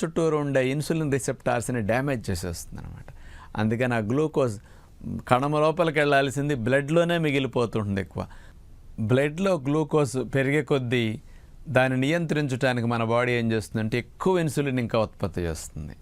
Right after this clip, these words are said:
ఎందుకంటే ఇంకా కణం లోపలికి వెళ్ళలేదు, లోపలికి వెళ్ళమని ఇంకా అవసరానికి మించి ఎక్కువ ఇన్సులిన్ ఉత్పత్తి చేస్తుంది. అందుకని ఇన్సులిన్ పని చేయటిల్లా, ఎందుకంటే ఇన్సులిన్ చెప్పిన మాట కణాలు తలుపులు తెరుచుకోవట్లేదు, వింటలేదు కాబట్టి రక్తంలో చక్కెర పెరుగుతున్నది, కణం లోపలికి వెళ్ళటం లేదు.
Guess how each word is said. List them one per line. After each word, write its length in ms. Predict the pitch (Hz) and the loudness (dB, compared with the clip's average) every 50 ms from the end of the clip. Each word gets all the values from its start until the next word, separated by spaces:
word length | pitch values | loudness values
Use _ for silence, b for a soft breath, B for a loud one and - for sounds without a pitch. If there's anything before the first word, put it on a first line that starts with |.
| B B B B B B B B B B - | B B B B B B B B B B -4
ఎందుకంటే 440 | 101 101 107 113 120 131 127 123 127 | -2 -2 0 0 0 0 0 0 0
ఇంకా 140 | 117 117 113 | 0 -2 -2
కణం 340 | - 107 107 113 123 127 131 | 0 0 0 2 2 2 4
లోపలికి 360 | 135 131 - 135 127 117 123 | 2 2 2 0 0 0 0
వెళ్ళలేదు, 580 | 123 120 113 123 131 131 131 139 165 170 147 B B B B B B - | 0 0 0 0 0 0 0 0 0 -2 -4 B B B B B B 0
లోపలికి 420 | 107 117 123 - 147 139 123 135 | 2 2 2 2 0 0 2 0
వెళ్ళమని 420 | 131 123 123 120 120 117 113 113 107 | 0 2 2 0 0 0 0 0 -2
ఇంకా 160 | 104 95 110 | 0 0 0
అవసరానికి 560 | 113 123 127 - 143 135 135 135 139 131 127 | 0 0 0 0 0 0 0 0 0 -2 -2
మించి 220 | 139 151 147 143 139 | -2 -2 -2 -2 -4
ఎక్కువ 300 | - - - 160 156 147 | -4 -4 -4 -2 0 0
ఇన్సులిన్ 420 | 143 135 113 135 131 127 120 110 | 0 -2 -2 -2 -2 0 0 -2
ఉత్పత్తి 420 | 98 - - - 92 85 - - | -4 -4 -4 -6 -6 -6 -4 -6
చేస్తుంది. 480 | 82 82 - - - - 85 85 87 - B B B B B B B B B B B - | -8 -8 -8 -12 -12 -12 -10 -10 -10 -12 B B B B B B B B B B B -2
అందుకని 420 | 107 113 120 127 131 147 143 131 127 | 0 0 0 0 0 0 0 0 0
ఇన్సులిన్ 460 | 139 156 151 - 185 175 175 170 147 - 147 | 0 0 2 2 2 2 2 0 0 2 2
పని 180 | 135 151 175 | 2 2 4
చేయటిల్లా, 640 | 175 175 180 165 139 - 139 123 110 101 87 - - - - | 2 4 4 4 2 2 0 0 2 0 -2 -4 -6 -4 -4
ఎందుకంటే 360 | 113 117 127 147 147 139 131 | -2 -2 -2 -2 -2 -2 -2
ఇన్సులిన్ 360 | 131 135 123 - 151 151 147 | -2 -2 -2 -2 0 2 2
చెప్పిన 220 | 147 143 135 143 135 | 2 0 0 -2 -2
మాట 220 | 139 143 151 - | -2 -2 -2 -2
కణాలు 440 | 190 - 131 127 131 139 139 135 127 | -2 -2 -2 0 0 0 0 0 0
తలుపులు 400 | 117 - 127 131 127 - 135 127 | 0 0 -2 -2 0 -2 -2 0
తెరుచుకోవట్లేదు, 640 | 120 127 127 - - - 123 120 - 123 127 127 120 | 0 0 -2 -4 -6 -4 -4 -2 -2 -2 -2 0 0
వింటలేదు 520 | 110 110 120 127 151 139 131 120 113 107 107 | -2 -2 -2 0 0 0 0 0 0 0 0
కాబట్టి 480 | 104 104 104 101 107 - - 185 - B B B B B B B B B B - | 0 0 -2 -2 -4 -4 -4 -6 -8 B B B B B B B B B B -2
రక్తంలో 420 | 110 110 117 - - - 135 131 123 | 0 0 0 0 -2 -2 0 0 0
చక్కెర 380 | 120 - 117 110 - 127 117 | 0 -2 -4 -2 -2 -2 -2
పెరుగుతున్నది, 560 | 107 117 117 117 120 113 - 123 117 123 131 143 | 0 -2 0 0 -2 -2 -2 -2 -2 -2 -2 -2
కణం 340 | - 127 120 123 127 131 | -2 -2 0 0 2 2
లోపలికి 360 | 131 127 117 127 123 117 101 101 | 2 2 2 0 0 0 0 -2
వెళ్ళటం 280 | 92 87 92 87 87 | -2 -2 -4 -4 -4
లేదు. 220 | 85 82 82 92 | -4 -6 -6 -8